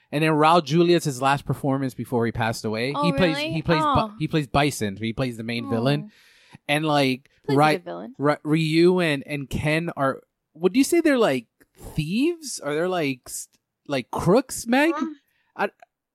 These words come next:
Speaker 1: I don't even know what to define them as. <laughs>
Speaker 3: I don't think they can be defined, really.
Speaker 1: I-, it's, yeah.
Speaker 3: It's kinda like interpretation.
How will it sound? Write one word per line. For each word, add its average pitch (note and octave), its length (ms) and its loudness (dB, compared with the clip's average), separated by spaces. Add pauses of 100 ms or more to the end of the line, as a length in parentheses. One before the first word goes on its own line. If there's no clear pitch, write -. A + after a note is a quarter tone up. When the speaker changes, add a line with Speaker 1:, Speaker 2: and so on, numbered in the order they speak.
(200)
Speaker 1:
I G3+ 100 2
don't C4 140 6
even A#3+ 200 2
know A3+ 80 0
what A3 160 2
to G#3 80 -6
define E3 500 0
them A#3+ 140 0
as. D4+ 360 2 (280)
<laughs> - 280 -20
Speaker 3:
I D4+ 80 -4
don't G#4+ 200 0
think G4 180 0
they C#4+ 140 0
can A3 440 -2
be F3 120 4
defined, C#3 560 0
really. E3+ 720 0
Speaker 1:
I-, - 40 -14 (360)
it's, - 540 -4 (140)
yeah. F3+ 360 4
Speaker 3:
It's - 140 4
kinda C#4+ 260 0
like A#3+ 300 2
interpretation. A3 920 0